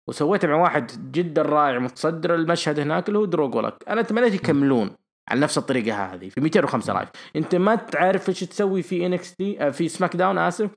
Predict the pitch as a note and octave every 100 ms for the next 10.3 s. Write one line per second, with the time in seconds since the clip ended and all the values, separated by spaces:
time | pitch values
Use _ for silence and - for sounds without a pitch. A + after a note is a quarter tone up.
0 | - - - - - - E3+ F3+ E3+ E3+
1 | A3 A#3 A3+ G#3 G3+ G3+ G3+ G3+ F#3+ E3
2 | - F3 D3+ D3+ D3+ C3+ B2+ C#3+ D#3+ D#3+
3 | - D#3 - - D#3 E3 E3+ D#3 D3 C#3
4 | B2 A2 G#2 G2 - - _ D4+ F4 F4+
5 | E4 D#4 C#4+ B3 A#3+ B3+ - B3+ C4+ C#4
6 | D4+ B3 A#3+ A#3 G#3+ G#3 A3 G#3+ G3+ F#3
7 | - _ _ _ _ _ _ - E4+ -
8 | _ _ B3+ D4+ D#4 A#3+ F#3 F#3 E3 D3+
9 | - C4 A#3 F3 D3+ C3+ B2 - F3+ F3
10 | D3+ C#3+